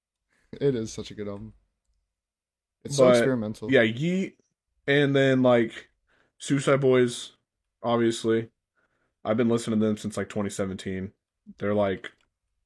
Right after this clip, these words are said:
Speaker 2: fucking amazing artists. And then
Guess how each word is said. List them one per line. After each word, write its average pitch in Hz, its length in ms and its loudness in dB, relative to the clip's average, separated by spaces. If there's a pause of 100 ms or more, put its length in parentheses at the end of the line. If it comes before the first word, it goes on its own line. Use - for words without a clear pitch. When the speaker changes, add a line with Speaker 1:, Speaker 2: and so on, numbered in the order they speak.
(380)
Speaker 2:
fucking 92 240 -8
amazing 90 360 -8
artists. 87 520 -10
And 104 200 -4
then 107 500 0